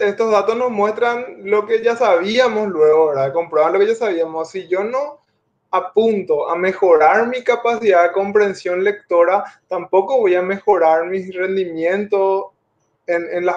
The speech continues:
otras áreas que en este caso son evaluadas por pisa, ¿verdad? Entonces, aprender matemática de una u otra manera también está, está relacionado, muy, muy relacionado, relacionado fuertemente con,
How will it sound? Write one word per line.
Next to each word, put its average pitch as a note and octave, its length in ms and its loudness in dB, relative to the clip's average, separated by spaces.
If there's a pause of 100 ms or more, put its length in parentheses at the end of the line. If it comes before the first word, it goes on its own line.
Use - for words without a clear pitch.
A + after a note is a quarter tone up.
otras F#3 340 2
áreas F3+ 360 2
que E3 420 -2
en E3+ 140 -8
este D#3+ 180 -8
caso D#3+ 200 0
son D#3+ 200 -6
evaluadas D#3+ 540 0
por D#3+ 220 -4
pisa, D3 300 -20
¿verdad? G#2+ 160 -20 (1500)
Entonces, F3+ 300 0
aprender G#3+ 480 4 (200)
matemática A3+ 1040 2
de G#3+ 100 4
una G#3 240 4
u A#3+ 40 2
otra A3+ 240 0
manera A3 460 -2
también G#3+ 520 0
está, G3+ 560 2
está F#3 440 -2 (600)
relacionado, G3 960 0
muy, F#3 500 -4
muy G3+ 220 -2
relacionado, A3 640 -2
relacionado F#3 560 -2
fuertemente F3 640 -4
con, F3+ 220 -6